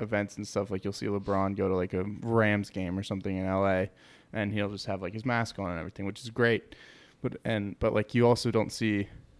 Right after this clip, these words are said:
Kyrie doing any of that sort of things. And it's just, like, I don't know. I don't know why.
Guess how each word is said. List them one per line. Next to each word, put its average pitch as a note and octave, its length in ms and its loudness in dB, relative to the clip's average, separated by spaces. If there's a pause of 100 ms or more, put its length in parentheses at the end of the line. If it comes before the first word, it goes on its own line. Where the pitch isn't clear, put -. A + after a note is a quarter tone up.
(200)
Kyrie G#2+ 360 6
doing G2 260 -2
any G#2 220 0
of F#2+ 140 -4
that F#2 240 -4
sort G2+ 180 -4
of F#2+ 80 -6
things. G2 300 -8
And F#2+ 80 -4
it's G2+ 120 -8
just, - 160 -6
like, G#2 160 -2 (800)
I B2 60 -4
don't A#2 100 2
know. F#2+ 180 0
I G#2+ 100 -2
don't A#2+ 120 2
know A#2+ 100 2
why. G2+ 460 2